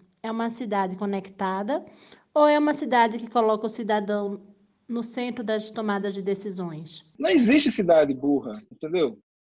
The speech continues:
Speaker 2: Existe gestão burra. Não rola, gente. É um papo que já tá, ó, década passada, saca? Então a gente tem que começar a, a discutir essa troca.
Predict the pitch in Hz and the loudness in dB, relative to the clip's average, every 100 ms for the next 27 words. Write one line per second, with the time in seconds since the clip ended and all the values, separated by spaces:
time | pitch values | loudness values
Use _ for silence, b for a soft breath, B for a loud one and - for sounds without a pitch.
0 | _ _ _ 202 247 269 285 381 - - | _ _ _ -8 -6 -4 -4 -4 -6 -8
1 | 392 185 208 165 113 98 _ _ _ 247 | -4 0 2 0 -4 -14 _ _ _ -6
2 | 320 311 240 262 285 247 233 147 139 127 | -2 4 6 6 6 4 2 -2 -2 -6
3 | 120 202 262 269 233 247 240 247 233 233 | -4 -4 -4 0 0 0 -4 -4 -4 -2
4 | 240 220 156 120 127 - - 240 294 - | 2 4 4 2 -2 -4 -4 -10 -12 -8
5 | 202 185 135 107 - 151 123 101 95 _ | -6 -4 -6 -12 -12 -12 -12 -16 _ _
6 | _ _ - 180 254 247 254 247 254 247 | _ _ -20 -8 -6 -4 -6 -8 -8 -4
7 | 233 - 214 214 208 190 196 196 185 185 | -4 2 2 2 -2 -6 -8 -8 -10 -8
8 | 220 - 202 - 214 214 160 190 - 294 | -8 -6 -8 -6 -4 0 2 0 -2 -6
9 | - 196 202 220 - - | 0 4 4 4 0 -12